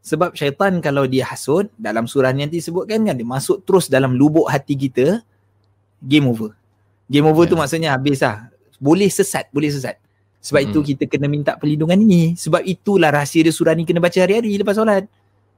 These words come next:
Speaker 2: Ketiga, kita like sangat dengan poin ni. Seperti mana anda perlu like video ini supaya lebih ramai tahu, lebih dapat belajar daripada tafsir ringkas surah An-Nas ini. Jangan lupa like, please.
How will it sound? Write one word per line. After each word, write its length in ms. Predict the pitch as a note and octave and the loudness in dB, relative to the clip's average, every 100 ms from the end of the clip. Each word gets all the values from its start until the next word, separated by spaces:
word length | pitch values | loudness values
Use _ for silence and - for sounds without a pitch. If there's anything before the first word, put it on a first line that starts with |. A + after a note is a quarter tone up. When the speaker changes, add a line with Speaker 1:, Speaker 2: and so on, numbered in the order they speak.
| _ | _
Speaker 2:
Ketiga, 360 | - D3 C#3+ E3 | -12 -10 -6 -6
kita 280 | D#3 C#3+ E3 | -6 -10 -8
like 520 | C#3+ C3+ D#3 E3+ - | -6 -6 -6 -8 -10
sangat 320 | - C#3 D3+ | -12 -10 -10
dengan 240 | - A#2+ A#2+ | -10 -12 -10
poin 220 | - B2 | -10 -10
ni. 240 | A2+ F#2+ E2 | -10 -12 -14
Seperti 300 | - B2+ C3 | -14 -12 -8
mana 240 | C#3 C#3+ - | -8 -8 -10
anda 340 | B2+ C#3 D#3 | -10 -6 -6
perlu 380 | D3 C#3+ B2 C3+ | -6 -10 -8 -8
like 320 | B2 D3 C#3 | -6 -8 -10
video 260 | A2+ A#2 B2 | -12 -10 -10
ini 200 | B2+ B2 | -8 -10
supaya 240 | - - A#2 | -10 -10 -8
lebih 220 | A2 A#2 | -8 -8
ramai 500 | A2+ B2+ D3+ E3 D#3 | -10 -12 -12 -10 -12
tahu, 460 | C#3+ C3 D#3 C3 F2 _ _ | -12 -12 -8 -8 -12 _ _
lebih 280 | A2+ A#2 A#2+ | -12 -10 -10
dapat 260 | A#2+ - | -10 -14
belajar 480 | - B2 B2+ B2+ C3+ | -12 -10 -10 -10 -10
daripada 480 | G#2+ G#2+ - A2 A2 G2+ _ _ | -10 -12 -14 -12 -12 -14 _ _
tafsir 320 | A#2 - B2+ | -16 -12 -12
ringkas 320 | A2+ A2 A#2 | -10 -12 -12
surah 220 | G#2+ A2 G#2+ | -12 -12 -12
An-Nas 340 | A2 G#2 G#2 | -12 -10 -10
ini. 240 | - F#2 E2+ _ _ | -12 -14 -14 _ _
Jangan 200 | A#2 B2 | -10 -10
lupa 140 | A#2+ | -10
like, 220 | A#2 G2+ - _ _ _ | -10 -12 -16 _ _ _
please. 680 | A#2 A#2+ A#2+ A#2+ B2 - | -10 -8 -6 -8 -8 -12